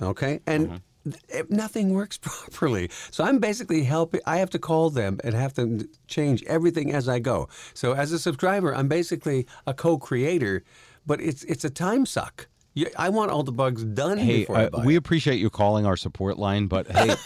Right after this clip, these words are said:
Speaker 1: <laughs>
Speaker 2: use our online chat, okay? There's someone, there's a bot that'll talk to you twenty-four seven on that. I
Speaker 1: Okay.
Speaker 2: wish you
Speaker 1: All
Speaker 2: the
Speaker 1: right.
Speaker 2: best, mister.
Speaker 1: Thank you.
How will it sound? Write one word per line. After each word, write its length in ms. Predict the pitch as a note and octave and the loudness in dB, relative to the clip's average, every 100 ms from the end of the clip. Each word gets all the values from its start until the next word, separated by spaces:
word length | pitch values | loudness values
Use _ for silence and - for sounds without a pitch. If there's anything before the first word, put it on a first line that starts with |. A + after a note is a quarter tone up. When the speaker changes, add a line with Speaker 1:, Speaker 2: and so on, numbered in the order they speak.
| D4+ | 0
Speaker 1:
<laughs> 180 | - A2 | 0 2
Speaker 2:
use 240 | C#3+ G3 | 4 4
our 220 | A3 F3+ | 2 2
online 500 | C#3+ C#3+ C#3+ C3 B2 | 2 2 4 4 4
chat, 420 | A#2 - A2 B1+ - | 0 0 0 0 -6
okay? 400 | F2 - G2+ A2+ | -8 -2 2 2
There's 240 | G#2+ F#2+ | 2 0
someone, 380 | - C#3+ C#3+ C3+ | 2 2 4 4
there's 200 | B2+ G2+ | 4 2
a 40 | G2+ | 0
bot 320 | G#2+ B2 A#2+ | 2 2 2
that'll 220 | G#2 F#2+ | -2 -4
talk 240 | - G2 - | 0 0 0
to 80 | |
you 60 | F#2+ | -6
twenty-four 560 | - F#2 F#2 F2 E2 D#2 | -4 -2 -2 -2 -4 -4
seven 340 | - D2 B1 | -4 -6 -4
on 140 | G2+ G2 | -4 -4
that. 140 | B1 | -6
I 40 | D2 | -6
Speaker 1:
Okay. 100 | D#2 | -4
Speaker 2:
wish 180 | E2 - | -4 -4
you 60 | |
Speaker 1:
All 60 | D#2 | -4
Speaker 2:
the 60 | - | -4
Speaker 1:
right. 120 | B1+ | -6
Speaker 2:
best, 180 | - - | -10 -14
mister. 360 | B1 - A1+ G#1+ | -16 -14 -16 -10
Speaker 1:
Thank 220 | D2+ | -10
you. 80 | B1+ | -10